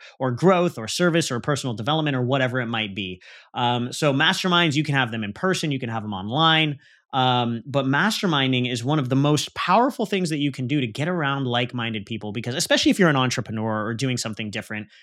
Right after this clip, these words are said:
uh, it gets lonely. It gets, it gets lonely, especially, you know, when n-, people in your, your day-to-day life don't understand what you're doing. You need a mastermind of other entrepreneurs. You need a mastermind of other, uh, change makers or influencers that are doing similar stuff to help you feel not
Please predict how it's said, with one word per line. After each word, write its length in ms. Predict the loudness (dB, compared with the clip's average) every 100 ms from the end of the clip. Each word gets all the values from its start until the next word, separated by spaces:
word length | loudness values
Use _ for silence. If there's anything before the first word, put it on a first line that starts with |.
| _ _
uh, 200 | 0 0 2
it 60 |
gets 240 | 0 0 0
lonely. 400 | 2 2 2 0
It 40 |
gets, 200 | -4 -6 -4
it 140 | -2
gets 240 | 0 -2 -2
lonely, 340 | 0 2 0
especially, 380 | 0 -2 0 -2 -4 -6
you 80 | -4
know, 80 |
when 320 | -2 -4 -6 -10 _
n-, 220 | -4 -4 0
people 260 | 2 6 6
in 120 | 6
your, 120 | 4
your 320 | 4 6 6
day-to-day 460 | 6 4 4 2 2
life 280 | 2 2 2
don't 200 | 0 2
understand 600 | 0 0 -2 0 0 0
what 120 | -2
you're 100 | -4
doing. 400 | -4 -4 -4 -6 -10 -20 _ 2
You 80 | 6
need 160 | 8
a 20 |
mastermind 480 | 6 2 2 2 2
of 80 | 4
other 160 | 4 4
entrepreneurs. 640 | 2 -2 -2 -2 -2 -2
You 80 | -2
need 140 | 0
a 20 |
mastermind 520 | 0 -2 -2 -4 -4
of 80 | -4
other, 300 | -2 -2 -2 -10 _
uh, 260 | 0 2 2
change 400 | 2 4 4 4
makers 420 | 2 2 2 0
or 80 | 0
influencers 840 | 0 0 2 2 2 0 0 0
that 120 | 0 -2
are 80 |
doing 220 | 0 2 0
similar 380 | 0 -2 -2
stuff 420 | -4 0 0 0 -4
to 200 | -4 0
help 200 | 0 0
you 120 | -2
feel 260 | 2 2 2
not 380 | 4 4 2